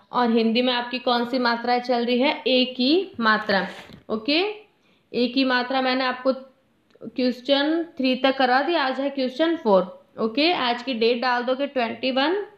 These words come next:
वन टू थाउजेंड ट्वेंटी टू सीडब्ल्यू। ओके, देखो क्वेश्चन क्या है, ये पढ़ो। नीचे दी गई आवाज़ को लिखे गए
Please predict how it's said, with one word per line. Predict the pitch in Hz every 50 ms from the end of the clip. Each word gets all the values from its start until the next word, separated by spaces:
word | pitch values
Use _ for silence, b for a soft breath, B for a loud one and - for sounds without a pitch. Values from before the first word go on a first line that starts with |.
| _ -
वन | 226 220 226 240 269 320 349
टू | 339 - 247 240
थाउजेंड | 240 247 233 220 226 226 247 247 247
ट्वेंटी | 240 233 220 220 220 240
टू | 233 247 320 359
सीडब्ल्यू। | 339 - 247 214 202 196 180 175 180 180 185 185 - _ _ _ _ _ _ _ _ _ -
ओके, | 220 220 220 294 330
देखो | 285 254 285 277 311 302
क्वेश्चन | 311 285 269 254 262 - 294 285 269
क्या | 285 277 269 277
है, | 277 277 277
ये | 262 269
पढ़ो। | 269 - 240 233 240 269 285 269 - B B B B B _ _ _ -
नीचे | 240 247 254 262 269 262 262 320 330 285
दी | 254 262 254
गई | 233 254 -
आवाज़ | - - 240 240 240 262 285 311 294 - -
को | - 285 277
लिखे | 254 240 226 233 226 226 - 302 330 320
गए | 294 285 269 277